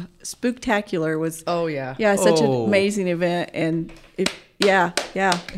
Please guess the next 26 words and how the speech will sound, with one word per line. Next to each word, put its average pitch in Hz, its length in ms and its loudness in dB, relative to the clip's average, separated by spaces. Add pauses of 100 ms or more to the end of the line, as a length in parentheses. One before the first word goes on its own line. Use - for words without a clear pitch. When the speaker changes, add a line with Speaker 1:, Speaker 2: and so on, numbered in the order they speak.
(200)
Speaker 2:
<laughs> - 960 -2
Speaker 1:
Again, 247 420 10
a 226 80 6
Speaker 3:
Slow 240 180 0
Speaker 1:
huge, - 140 0
Speaker 3:
clap 127 240 0
for - 80 -10
Speaker 1:
a - 40 -2
Speaker 3:
them. 226 160 4
Speaker 1:
huge 240 240 -2
community 226 360 2
event 190 480 6 (280)
that 190 220 0
takes 196 260 2
Speaker 2:
Mm-hmm. 196 140 -2
Speaker 1:
all 190 180 4
the 196 80 2
departments 190 440 -2
to 190 60 -4
get 185 100 2
out 170 200 0
there 175 360 0
and 202 300 2
extended 190 360 -4
family 170 260 -2
members. 165 460 -2